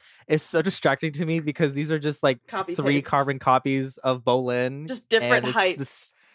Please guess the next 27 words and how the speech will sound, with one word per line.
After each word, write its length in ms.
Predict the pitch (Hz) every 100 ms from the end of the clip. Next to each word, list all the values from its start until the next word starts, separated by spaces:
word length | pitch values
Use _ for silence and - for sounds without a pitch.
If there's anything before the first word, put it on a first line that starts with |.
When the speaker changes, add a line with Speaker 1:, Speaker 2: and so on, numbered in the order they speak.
| - 403 -
Speaker 1:
and 140 | 160 170
it's 160 | 170
the 100 | 170
same 260 | - 180 170
voice 320 | 127 131 135
actor, 320 | 156 151 175
too. 560 | 165 180 180 185 196 269
Speaker 2:
Yeah. 40 |
Speaker 1:
And 140 | 220 214
it's, 200 | 202 196
like, 180 | 190 185 254
<laughs> 120 | 185
so 440 | - - - 214
distracting. 960 | 175 - 240 - 175 170 165 175 175 233
Speaker 2:
I 240 | 214 214 202
know. 1080 | 180 170 175 175 175 170 160 160 160 90
Speaker 1:
<laughs> 40 | 156
I 160 | 160
was 180 | 180 180
like, 260 | 160 143 -
"Damn, 300 | 147 139 139
was 140 | 143
the 80 | 143
budget, 340 | 131 135 151 135
like, 160 | 131 123
really 460 | 123 127 127 127
that 220 | 117 117